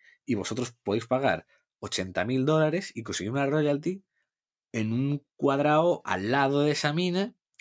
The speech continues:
enorme. Y si, y, y porque no sabéis si hay algo o no. Y simplemente, si la mina se expande hacia ahí y descubren algo, pf,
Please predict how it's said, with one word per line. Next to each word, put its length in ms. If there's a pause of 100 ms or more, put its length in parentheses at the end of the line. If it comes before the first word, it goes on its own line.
(140)
enorme. 600 (640)
Y 160
si, 260
y, 260
y 160 (200)
porque 240
no 80
sabéis 280
si 140
hay 160
algo 220
o 80
no. 260 (140)
Y 80
simplemente, 640
si 160
la 80
mina 160
se 100
expande 320
hacia 220
ahí 140
y 100
descubren 440
algo, 440 (320)
pf, 180